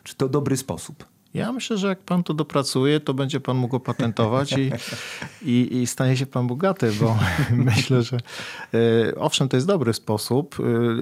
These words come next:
Speaker 2: czego należy ewentualnie unikać, to takich gwałtownych różnic temperatur.
Speaker 1: Mhm.
Speaker 2: Jeżeli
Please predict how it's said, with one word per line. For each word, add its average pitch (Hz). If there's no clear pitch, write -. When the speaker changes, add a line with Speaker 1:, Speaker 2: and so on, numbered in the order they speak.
Speaker 2:
czego 151
należy 135
ewentualnie 123
unikać, 110
to 123
takich 123
gwałtownych 127
różnic 131
temperatur. 95
Speaker 1:
Mhm. 104
Speaker 2:
Jeżeli 107